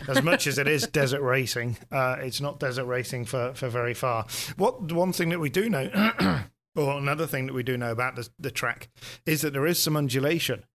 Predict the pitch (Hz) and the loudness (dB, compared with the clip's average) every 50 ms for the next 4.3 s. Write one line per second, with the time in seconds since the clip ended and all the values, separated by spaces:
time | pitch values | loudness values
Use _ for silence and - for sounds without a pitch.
0 | _ _ _ _ _ _ _ _ _ _ _ 127 127 127 127 123 120 117 120 120 | _ _ _ _ _ _ _ _ _ _ _ -2 0 2 2 2 2 2 0 -2
1 | - - - 135 131 135 131 - - 143 135 131 127 123 - - 131 120 113 131 | -4 -6 -4 -2 -2 -2 -2 0 0 0 0 0 0 0 0 0 -2 -2 0 0
2 | 127 135 135 117 120 - 127 123 123 117 117 - - - 143 139 117 - - - | 0 0 0 -2 -2 -4 -4 -4 -2 -4 -4 -4 -2 -2 -2 -2 -2 -2 -4 -2
3 | - 143 139 139 - - 139 131 123 127 123 123 131 135 131 120 - 139 127 - | -2 -2 -4 -4 -4 -4 -2 -2 0 -2 -2 -2 -2 -2 -4 -4 -4 -6 -6 -6
4 | - - 131 127 135 - | -6 -6 -6 -6 -6 -8